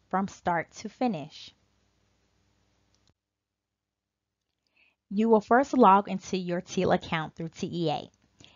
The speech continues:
If you do not have a teal account, please contact your superintendent.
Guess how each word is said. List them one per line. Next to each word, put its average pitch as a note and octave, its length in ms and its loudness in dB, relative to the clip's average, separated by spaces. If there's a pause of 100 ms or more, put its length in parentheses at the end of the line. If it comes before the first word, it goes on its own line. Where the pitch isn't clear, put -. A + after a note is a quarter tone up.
(120)
If G3+ 220 -2
you A3 100 -6
do A3+ 120 -2
not F#3+ 180 2
have G3 240 0
a G#3+ 80 -2
teal F3 280 2
account, E3 380 -6 (280)
please A#3+ 340 -2
contact G#3+ 540 -4
your E3+ 100 -10
superintendent. F3+ 760 -10